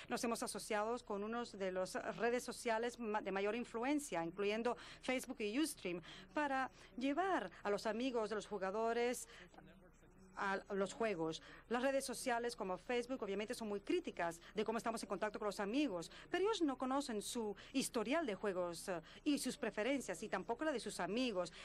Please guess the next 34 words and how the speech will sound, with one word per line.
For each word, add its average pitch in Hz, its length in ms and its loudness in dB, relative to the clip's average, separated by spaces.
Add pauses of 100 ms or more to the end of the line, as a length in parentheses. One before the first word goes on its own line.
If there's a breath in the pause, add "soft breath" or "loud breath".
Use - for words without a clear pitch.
Ellos 415 240 2
no 294 140 6
saben 277 360 2 (160 loud breath)
si 269 180 0
ustedes 262 440 -2
son 254 220 2
expertos 240 480 0
de 185 200 0
Journey 226 540 2 (200 loud breath)
o 240 120 2
si 226 240 -2
han, 254 300 2 (240 loud breath)
eh, 185 320 2
coleccionado 208 1040 2 (220 loud breath)
cualquier 247 520 0
platino 226 800 2 (180 loud breath)
en 294 140 4
la 254 100 4
serie 240 480 0
Uncharted. 208 600 0
Al 269 180 0
combinar 240 580 0
PlayStation 247 480 0
cuatro 262 380 0
y - 20 -2
la 170 80 2
PlayStation 240 500 -2
Network 220 380 0
y 233 60 -2
las 196 160 0
plataformas 208 500 0
sociales, 294 580 2
nuestra 214 360 0
visión 240 440 0